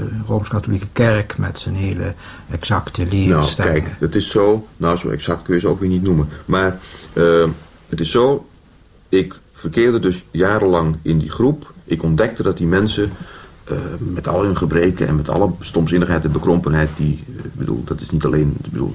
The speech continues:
Speaker 2: overal ter wereld niet, in elk instituut, maar dat
Speaker 1: Ja.
Speaker 2: is, eh,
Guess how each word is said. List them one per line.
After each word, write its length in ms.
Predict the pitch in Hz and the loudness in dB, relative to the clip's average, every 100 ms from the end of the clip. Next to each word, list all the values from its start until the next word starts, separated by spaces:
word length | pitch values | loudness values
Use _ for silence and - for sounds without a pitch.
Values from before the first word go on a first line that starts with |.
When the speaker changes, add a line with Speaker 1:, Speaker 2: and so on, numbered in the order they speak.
| - | -4
Speaker 2:
overal 420 | 73 65 73 - | 0 0 0 -4
ter 160 | - 73 | -2 0
wereld 300 | 67 64 62 | 0 -2 0
niet, 180 | 82 - | -2 0
in 140 | 73 | 0
elk 180 | 76 71 | 0 0
instituut, 440 | - - - - | -2 -2 -6 -4
maar 200 | - 78 | 0 2
dat 140 | 78 73 | 2 0
Speaker 1:
Ja. 80 | - | -2
Speaker 2:
is, 200 | - - - - - - | -2 -10 -18 -18 -18 -20
eh, 60 | - | -16